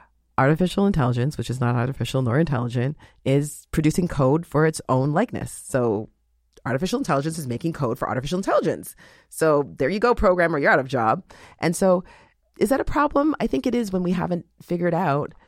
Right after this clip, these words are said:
how people are going to make their daily bread. How are you gonna pay your rent and your mortgage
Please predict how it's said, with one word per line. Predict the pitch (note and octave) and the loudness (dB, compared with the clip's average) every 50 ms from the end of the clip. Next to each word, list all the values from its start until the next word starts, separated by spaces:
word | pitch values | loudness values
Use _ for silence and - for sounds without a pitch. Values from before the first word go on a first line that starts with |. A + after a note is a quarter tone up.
| _ _ _ _ | _ _ _ _
how | _ - - D#3 E3 | _ -4 -2 0 0
people | - - - D#3+ - D3 C#3+ | 0 -2 -4 -2 -2 0 0
are | C#3+ C#3 | 0 0
going | C#3 B2 B2 B2 B2 C3+ | 0 -2 -2 -2 -2 -4
to | - - | -6 -4
make | C3+ B2+ A#2+ A#2+ - | -4 -4 -4 -4 -6
their | A#2+ A#2+ | -6 -6
daily | A#2+ A2 A2+ A#2 - | -6 -6 -6 -6 -8
bread. | - G#2 G2+ G#2 G2+ G#2+ | -8 -8 -8 -8 -10 -10
How | B2 B2+ A2+ | -8 -6 -6
are | B2 | -4
you | A#2+ A2+ | -4 -4
gonna | B2+ B2 A2 B2+ | -6 -6 -8 -8
pay | - _ - B2+ | -8 _ -4 -2
your | A#2 C3 | -2 -2
rent | A#2+ A2 G#2+ G#2 F#2 | -2 -2 -4 -4 -6
and | F2+ A2+ | -6 -6
your | G#2+ A2+ | -6 -4
mortgage | A#2+ B2 C3+ D3+ B2+ A2+ G#2 A2+ B2 - | -4 -4 -4 -4 -4 -6 -6 -8 -8 -10